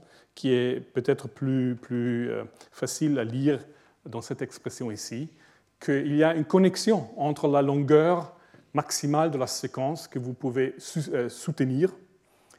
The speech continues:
et, euh, de, de façon que M peut être propagé, euh, dans le futur et le, la, la précision de la, de la réplication.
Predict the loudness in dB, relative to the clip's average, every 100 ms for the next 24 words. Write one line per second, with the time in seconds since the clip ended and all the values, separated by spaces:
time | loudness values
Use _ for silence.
0 | _ 0 2 2 0 -6 -4 -2 0 0
1 | -4 -8 _ _ _ _ -20 -14 -8 -6
2 | -6 -4 0 0 2 2 2 6 6 8
3 | 4 0 0 2 0 -4 -16 _ -2 0
4 | 0 -4 -4 -6 -14 _ _ _ _ _
5 | _ _ _ _ 2 4 4 2 -2 -2
6 | -8 _ _ _ _ _ _ -4 -2 0
7 | -2 -4 -8 -4 -2 -2 -4 _ _ _
8 | _ _ _ -6 0 4 4 2 4 6
9 | 6 4 2 0 0 -2 -4 -4 -6 -4
10 | -6 -6 -6 -4 -2 -2 -4 -6 -6 -6
11 | -6 -10 -10 -12 -12 -14